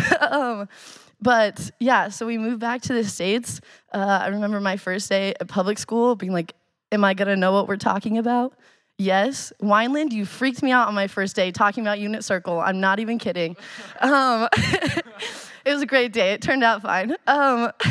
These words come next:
but yeah, so, um, and then some other things that I feel like God was really setting me up for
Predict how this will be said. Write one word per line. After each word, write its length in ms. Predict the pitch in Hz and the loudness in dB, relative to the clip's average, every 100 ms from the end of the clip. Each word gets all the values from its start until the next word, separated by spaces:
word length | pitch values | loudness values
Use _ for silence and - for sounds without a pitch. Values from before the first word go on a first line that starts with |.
| - - - - - - _ | -2 -4 -12 -20 -20 -20 _
but 400 | 202 247 214 - _ | 2 2 2 -2 _
yeah, 380 | 214 208 175 196 | 2 2 2 -4
so, 480 | - 240 226 190 180 147 _ _ _ _ _ - - | -8 -2 0 -2 -6 -14 _ _ _ _ _ -20 -6
um, 340 | 220 214 190 - | 2 4 2 2
and 100 | 254 | -2
then 140 | 254 | -2
some 160 | 233 262 | -2 0
other 220 | 226 247 | 2 2
things 380 | - 233 202 185 | -2 -4 -4 0
that 220 | 185 165 | 2 2
I 60 | 196 | 0
feel 160 | 214 | -2
like 140 | 202 180 | -2 0
God 220 | 170 180 | 0 0
was 160 | 190 | -6
really 200 | 180 185 | -4 -6
setting 320 | 185 - 175 185 | -4 -4 -4 -4
me 120 | 175 | -2
up 140 | 170 | -4
for 400 | - 185 180 165 | -6 -8 -6 -8